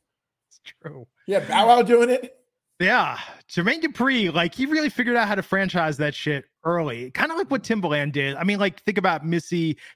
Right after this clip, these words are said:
Speaker 1: Timbaland solo, Bubba Sparks. Like, it's just, it's like, "I got the same beat. I'm just gonna change one thing. Now you lay some
Speaker 2: <laughs>
Speaker 1: bars over it," you know?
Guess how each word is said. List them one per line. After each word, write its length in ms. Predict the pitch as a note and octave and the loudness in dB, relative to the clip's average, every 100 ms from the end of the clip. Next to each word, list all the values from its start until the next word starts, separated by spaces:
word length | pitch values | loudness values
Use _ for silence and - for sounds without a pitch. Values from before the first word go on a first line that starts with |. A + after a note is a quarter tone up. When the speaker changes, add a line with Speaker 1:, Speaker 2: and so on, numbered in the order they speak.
| - | -2
Speaker 1:
Timbaland 380 | E3 E3 D#3+ D3+ | 0 0 0 0
solo, 260 | D#3+ D#3 | 0 0
Bubba 260 | C#3+ D3+ D#3 | 0 0 -2
Sparks. 460 | - D#3 D#3 - | 0 0 0 -2
Like, 380 | D3 D3+ C3+ - _ - - _ | 0 2 0 -4 _ -20 -20 _
it's 140 | A3+ - | -8 -6
just, 280 | A#3 - G3 | -8 -6 -4
it's 160 | F3+ | -2
like, 200 | E3+ E3 | 0 0
"I 100 | F3+ | 0
got 160 | F#3 F3+ | 0 0
the 60 | F3+ | -2
same 260 | G3 G3 | 0 0
beat. 200 | E3 F3+ | 0 0
I'm 120 | E3 D#3 | 0 -2
just 120 | - | -2
gonna 120 | D#3+ | -4
change 260 | - D#3+ C3+ | -2 -2 0
one 260 | D3+ D3+ | 0 0
thing. 220 | D3 C#3 | -2 -2
Now 80 | C3 | -2
you 180 | C3+ C3+ | -2 -2
lay 140 | D3 | -2
some 160 | - B2+ | -4 -6
Speaker 2:
<laughs> 20 | |
Speaker 1:
bars 240 | A2+ A2 A2 | -8 -8 -10
over 300 | G#2 F#2 E2+ | -12 -14 -20
it," 100 | _ - | _ -18
you 80 | A2+ | -14
know? 180 | C3+ | -12